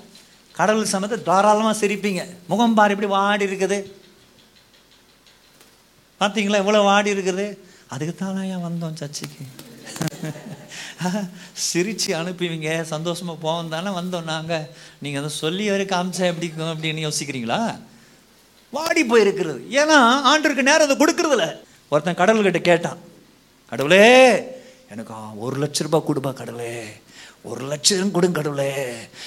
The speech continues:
நீங்க ஒரு லட்சம் கொடுத்தீங்களா உங்களுக்கு தேங்காய் வடிக்கிறேன், ஒரு லட்சம் கொடு கடவுளே, ஒரு லட்சம்." கடவுளை பார்த்து மனம் இறங்கிட்டாங்கன்னா அவன் பிச்சைக்காரன் கேட்குறான்,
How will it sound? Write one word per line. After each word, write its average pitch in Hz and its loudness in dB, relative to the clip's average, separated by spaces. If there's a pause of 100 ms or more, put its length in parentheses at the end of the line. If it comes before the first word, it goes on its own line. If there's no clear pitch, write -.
நீங்க 123 -10
ஒரு 147 -4
லட்சம் 190 0
கொடுத்தீங்களா 196 0
உங்களுக்கு 180 0
தேங்காய் 180 4
வடிக்கிறேன், 160 0 (440)
ஒரு 143 -6
லட்சம் 214 0
கொடு 226 -2
கடவுளே, 185 2
ஒரு 160 -2
லட்சம்." 175 -4
கடவுளை 233 0
பார்த்து 214 -6
மனம் 208 -2
இறங்கிட்டாங்கன்னா 202 -4
அவன் 202 -6
பிச்சைக்காரன் 190 -4
கேட்குறான், 196 -4